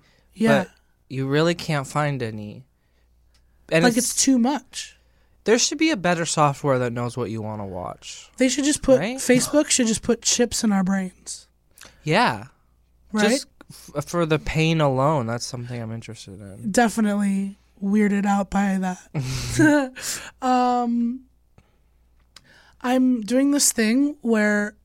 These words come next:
Speaker 1: I'll say something and we'll
Speaker 2: Mm.
Speaker 1: talk about something,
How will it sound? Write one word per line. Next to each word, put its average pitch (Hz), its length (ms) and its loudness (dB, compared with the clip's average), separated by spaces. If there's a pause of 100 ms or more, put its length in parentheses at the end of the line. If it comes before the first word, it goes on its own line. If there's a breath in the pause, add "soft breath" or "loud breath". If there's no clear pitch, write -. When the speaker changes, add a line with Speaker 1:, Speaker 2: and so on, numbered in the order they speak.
(140)
Speaker 1:
I'll 226 180 4
say 220 640 2
something 269 600 0
and 202 120 2
we'll 208 120 0
Speaker 2:
Mm. - 20 -6 (120)
Speaker 1:
talk - 140 -8
about 233 200 2
something, 294 480 0